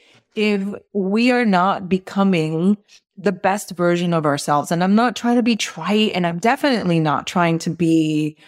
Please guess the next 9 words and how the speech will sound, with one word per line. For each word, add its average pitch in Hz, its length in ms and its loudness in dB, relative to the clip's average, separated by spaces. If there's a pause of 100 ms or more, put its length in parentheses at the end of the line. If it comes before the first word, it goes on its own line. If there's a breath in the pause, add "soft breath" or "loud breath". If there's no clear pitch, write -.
(140 soft breath)
snarky. 180 1080 -2
No, 196 560 0
my 196 1080 0 (240)
intention, 185 680 -2
my 151 140 2
goal, 165 720 0
my 151 400 0
soul's 240 500 -2
desire 170 680 0